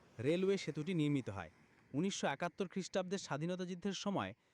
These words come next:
সেতুটি ক্ষতিগ্রস্ত হলে অন্য একটি সেতু থেকে স্প্যান, গার্ডার ও অন্যান্য সরঞ্জামাদি সংগ্রহ করে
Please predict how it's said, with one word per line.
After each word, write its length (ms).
সেতুটি 420
ক্ষতিগ্রস্ত 560
হলে 260
অন্য 280
একটি 220
সেতু 300
থেকে 280
স্প্যান, 380
গার্ডার 520
ও 80
অন্যান্য 360
সরঞ্জামাদি 600
সংগ্রহ 360
করে 240